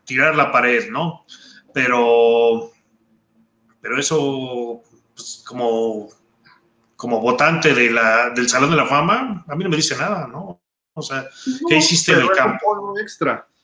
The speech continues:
Speaker 2: es un bono extra.
Speaker 1: Eh, puede
Speaker 2: Y
Speaker 1: ser,
Speaker 2: digo,
Speaker 1: pero
Speaker 2: lo decía Parcells, ¿no? "Yo no tengo que motivar a un jugador para estar en el Super Bowl.
Speaker 1: No,
Speaker 2: O sea,
Speaker 1: no, por
Speaker 2: si no llegas
Speaker 1: supuesto.
Speaker 2: motivado, estás mal", ¿no?
Speaker 1: Por
Speaker 2: O sea,
Speaker 1: supuesto.
Speaker 2: sí.
Speaker 1: Sí, sí.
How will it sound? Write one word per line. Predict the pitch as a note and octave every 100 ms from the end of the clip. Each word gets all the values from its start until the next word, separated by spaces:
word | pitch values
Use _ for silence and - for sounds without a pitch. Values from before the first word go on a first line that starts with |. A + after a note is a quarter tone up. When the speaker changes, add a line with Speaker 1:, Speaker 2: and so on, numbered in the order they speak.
| _ -
Speaker 2:
es | D#3
un | F#3+
bono | F3 F3+
extra. | F3 F4+ F4+
Speaker 1:
Eh, | - G#4+ F#4 _ _ _ _
puede | - D3+
Speaker 2:
Y |
Speaker 1:
ser, | - C#4
Speaker 2:
digo, | - -
Speaker 1:
pero | E3+ D3+ B2+ C#3+ - - - _ -
Speaker 2:
lo | E3
decía | F3 A#3+ B3+
Parcells, | E3+ E3+ A#3+ D#3+
¿no? | B2 - -
"Yo | - D3
no | A3 -
tengo | G#3+ G#3+
que | A3
motivar | A3 F#3+ D3+ F#3+
a | F#3+
un |
jugador | F#3+ F3 D3 F3+ F#3
para | F3+ C#3
estar | - F#3
en | D#3
el |
Super | B2+ C3+
Bowl. | D3 G3 B3 D#3+
Speaker 1:
No, | B3+ C#4+
Speaker 2:
O | -
sea, | C#3
Speaker 1:
no, | -
por | D#3+
Speaker 2:
si | G#3+
no |
llegas | - E3 D#3+
Speaker 1:
supuesto. | D#3 -
Speaker 2:
motivado, | - E3 F3+
estás | E3 F3+ D#3
mal", | C#3+ A2+ -
¿no? | A#2+ E3 F3+
Speaker 1:
Por | G3+ F3+
Speaker 2:
O |
sea, | - -
Speaker 1:
supuesto. | D3 - A#2 - _ _ - -
Speaker 2:
sí. | - F3 - - _ _ -
Speaker 1:
Sí, | A3
sí. | - E3 E3+